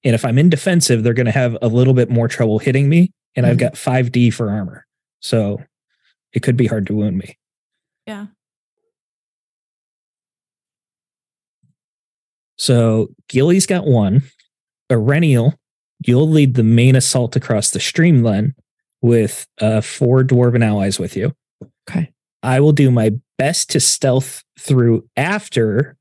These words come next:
Speaker 1: Floyd does his decoy. And the moment I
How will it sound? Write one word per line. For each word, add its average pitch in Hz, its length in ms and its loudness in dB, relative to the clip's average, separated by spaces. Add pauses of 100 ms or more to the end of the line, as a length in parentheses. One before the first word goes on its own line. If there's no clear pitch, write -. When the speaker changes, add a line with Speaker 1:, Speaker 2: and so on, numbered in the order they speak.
(140)
Speaker 1:
Floyd 127 440 0
does 107 160 0
his 104 160 -2
decoy. 107 580 -4 (1080)
And 120 220 2
the 120 40 4
moment 139 480 4
I 120 440 0